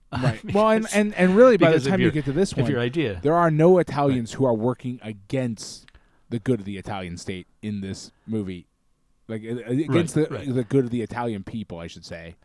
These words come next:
Speaker 1: in this movie, basically. At all.
Speaker 2: Yeah.
Speaker 1: Like, we don't get any, we get one, I think we get one single Italian fascist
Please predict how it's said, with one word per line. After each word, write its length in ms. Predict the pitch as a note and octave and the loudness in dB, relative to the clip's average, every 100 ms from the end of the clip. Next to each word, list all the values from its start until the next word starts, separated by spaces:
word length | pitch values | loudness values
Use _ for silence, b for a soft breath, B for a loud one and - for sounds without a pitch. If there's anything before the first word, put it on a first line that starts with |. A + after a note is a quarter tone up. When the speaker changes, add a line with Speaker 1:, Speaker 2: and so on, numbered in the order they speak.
| b b b b | b b b b
Speaker 1:
in 200 | - B2 | -8 -6
this 260 | G#2+ F#2+ - - - | -6 -10 -14 -20 -16
movie, 380 | F#2+ E2 - - - - - - - - | -14 -14 -16 -18 -18 -14 -6 -4 -4 -6
basically. 400 | G2 F2+ - E2+ | -10 -12 -14 -14
At 60 | E2 | -12
all. 40 | - | -10
Speaker 2:
Yeah. 100 | - | -8
Speaker 1:
Like, 220 | A2+ - b b b | -8 -10 b b b
we 80 | C3 | 0
don't 200 | D3 D#3 | 0 0
get 200 | D#3+ F3 - | -2 -4 -6
any, 360 | D3 D3+ D3 D3+ | -2 0 0 -2
we 100 | C#3 | -2
get 160 | D#3 F3 | -2 -2
one, 440 | A#2+ B2 C#3+ E3 E3 | -6 -8 -4 -4 -4
I 80 | C#3+ | -6
think 160 | D#3 | -6
we 80 | B2+ | -8
get 160 | A2+ G#2+ G2+ | -8 -10 -12
one 520 | G#2 B2+ D#3 F3 E3+ | -4 -2 0 -2 -6
single 520 | - - D#3+ C#3+ A2 | -12 -8 -6 -6 -6
Italian 420 | G2 - G2+ F#2 E2+ | -12 -12 -12 -12 -12
fascist 560 | F2 - - - - | -14 -16 -20 -20 -20